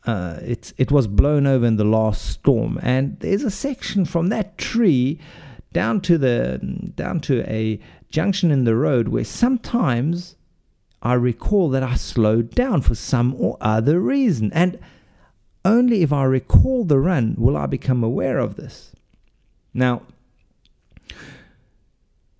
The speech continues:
consider this, what, uh, the one, this is what I want you to do. Consider what you can improve in your, in your process so that you can achieve great results next time.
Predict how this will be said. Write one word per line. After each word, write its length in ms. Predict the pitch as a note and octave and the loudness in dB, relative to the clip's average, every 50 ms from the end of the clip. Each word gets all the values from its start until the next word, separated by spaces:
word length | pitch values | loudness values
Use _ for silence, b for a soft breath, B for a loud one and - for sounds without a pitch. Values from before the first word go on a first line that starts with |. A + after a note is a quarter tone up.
| _ _ _ _ - | _ _ _ _ -2
consider 600 | C#3+ C#3 B2+ - - A3+ A3 A3+ G#3 F3 - - _ _ _ _ _ - | -2 -2 -2 0 0 2 2 2 -2 -2 -6 -12 _ _ _ _ _ 0
this, 200 | C3 D#3+ D#3 D#3+ | 2 2 2 2
what, 160 | E3 D3+ - | 0 0 0
uh, 140 | C#3 C#3 C#3+ | 0 0 0
the 100 | E3 E3+ | 0 0
one, 420 | F3 F3 E3+ D#3 D#3 D#3 E3+ D#3+ - | 0 0 0 0 0 -2 -4 -4 -2
this 140 | D3+ F3+ E3+ | -2 0 0
is 60 | D#3+ | 0
what 120 | D#3+ C#3+ | 0 0
I 40 | C3 | 0
want 180 | B2+ B2+ A#2+ C3 | 0 0 0 -2
you 60 | A#2 | -2
to 100 | G#2 A#2 | 0 2
do. 140 | D#3+ F3 - | 0 2 2
Consider 320 | - A#2 G#2 - A#3 B3+ | 0 -2 0 0 0 2
what 140 | A#3 G#3+ - | 2 -2 -4
you 60 | - | 0
can 140 | - E3+ D3+ | 2 2 2
improve 420 | B2+ - - - A3 A3+ F3+ C3+ | 2 -2 -2 0 0 0 2 0
in 100 | C3+ B2 | 0 0
your, 180 | A2+ A2 G#2+ - | 0 -2 -2 -2
in 80 | - B2 | -2 -2
your 100 | A#2+ G#2 | -2 0
process 480 | - - - G#3 G#3+ F#3+ - B2 G#2+ | 0 -2 0 0 0 -2 -2 -4 -6
so 140 | - - B2 | -4 -6 -4
that 220 | B2 A#2+ A2+ A#2 E3 | -4 -4 -6 -6 -6
you 60 | D#3 | -4
can 120 | D3+ D3+ | -2 -2
achieve 600 | C3 A#2 - - - D#3+ D#3+ D#3+ D#3 D#3+ - - | -4 -4 -8 -6 -4 -2 -2 -2 -4 -6 -16 -14
great 360 | - - A#2+ B2+ D3+ D#3 - | -6 -2 -2 -2 -2 -2 -2
results 460 | D3+ C#3 A#2+ A#2 A#2+ A#2+ A#2+ - - - | -2 -2 -2 -2 -4 -6 -6 -8 -10 -10
next 340 | G#2 G#2 - - - - | -8 -8 -8 -8 -12 -14
time. 320 | - - - - - - | -12 -12 -12 -12 -14 -18